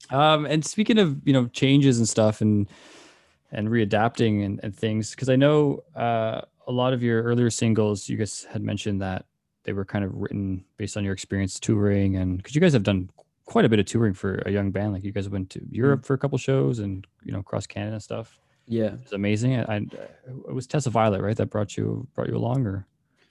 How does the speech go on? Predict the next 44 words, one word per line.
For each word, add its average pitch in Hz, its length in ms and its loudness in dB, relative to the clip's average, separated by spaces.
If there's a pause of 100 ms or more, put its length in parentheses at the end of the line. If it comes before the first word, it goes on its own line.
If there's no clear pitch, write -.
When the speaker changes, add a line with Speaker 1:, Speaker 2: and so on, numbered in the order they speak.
(140)
Speaker 2:
Uh, 139 300 4
yeah, 180 200 2
for 139 200 -2
one 135 160 2
of 135 80 0
the, 117 220 2
we've 123 260 -2 (640)
been 113 200 -2
lucky 110 260 -2
to 104 140 -4
do 107 100 -6
the 101 120 -6
U 101 200 -4
S, - 360 -12 (120)
uh, 92 520 -10 (2000)
twice, 107 360 -2
three 117 180 -2
times 92 320 -8
now. 90 300 -12
So 95 260 -6
she 104 200 -8
was 98 220 -4
the, 95 340 -6 (580)
she - 180 -6
was 101 120 -4
the 95 80 -8
latest 87 380 -10
time, - 260 -10
yeah. - 460 -10
Speaker 1:
Okay, - 220 -2 (120)
okay. 98 220 -12 (420)
Yeah, 151 200 4
and, 127 200 0 (100)
and, 127 340 4 (320)
uh, 127 80 0
yeah, 139 140 8
a 127 40 6
lot 147 160 8
of 151 60 6
the 123 80 4
songs 123 400 2
I 107 40 0
think 110 280 0
you 85 460 -2